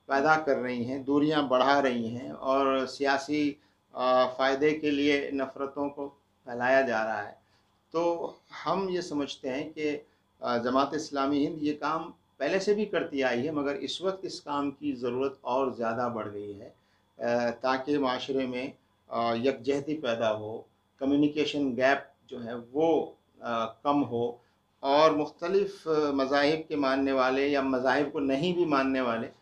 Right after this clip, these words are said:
आपस में उनका मेल जोल बढ़े और बहुत से काम common values पर, अ, वो मिलजुल कर कुछ काम करें ताकि वो एक दूसरे को ठीक से समझें।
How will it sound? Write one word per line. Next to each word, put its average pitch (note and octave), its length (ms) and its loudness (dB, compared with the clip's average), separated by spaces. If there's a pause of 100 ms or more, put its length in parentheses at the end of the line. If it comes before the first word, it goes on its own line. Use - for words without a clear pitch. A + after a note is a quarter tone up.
(320)
आपस E3+ 440 2
में E3+ 180 -4
उनका D3 480 -2
मेल C3+ 360 2
जोल C3+ 200 4
बढ़े A2+ 440 -4 (420)
और D3 140 -2
बहुत D3 320 0
से F3+ 140 -6
काम E3 440 0 (220)
common F3 380 0
values C#3+ 460 2
पर, C#3 400 -4 (320)
अ, C3 220 8
वो C#3+ 340 4
मिलजुल D#3+ 480 2
कर F3+ 180 2
कुछ D#3 160 -8
काम C3+ 400 0 (460)
करें C#3 300 2
ताकि C3 260 -6
वो C3 120 2
एक B2 140 -2
दूसरे A#2+ 320 -6
को B2+ 140 -4
ठीक B2+ 240 -8
से A#2+ 240 -6
समझें। A#2+ 440 -6